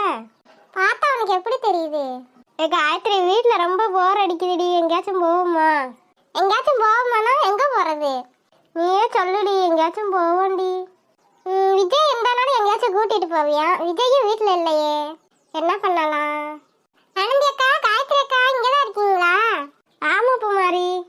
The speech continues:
இன்னைக்கு என்னன்னே தெரியல, ரொம்ப போர் அடிக்குது. ஆமா பூமாரி, அத்தை இப்ப நான் காயத்ரிட்டையும் சொல்லிக்கிட்டு இருந்தேன். எங்கேயாச்சும் போவோமா?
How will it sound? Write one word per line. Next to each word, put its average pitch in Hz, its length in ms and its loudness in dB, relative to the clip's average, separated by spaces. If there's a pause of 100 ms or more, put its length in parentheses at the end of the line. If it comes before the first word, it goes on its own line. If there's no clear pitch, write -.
(340)
இன்னைக்கு 427 220 -2
என்னன்னே 539 300 2
தெரியல, 453 300 -2
ரொம்ப 415 300 0
போர் 440 300 0
அடிக்குது. 415 400 -2 (460)
ஆமா 370 340 2
பூமாரி, 403 480 0
அத்தை 339 320 -2
இப்ப 349 180 -2
நான் 320 200 0
காயத்ரிட்டையும் 349 600 -2
சொல்லிக்கிட்டு 320 360 -2
இருந்தேன். 302 260 -8 (340)
எங்கேயாச்சும் 539 440 0
போவோமா? 466 400 2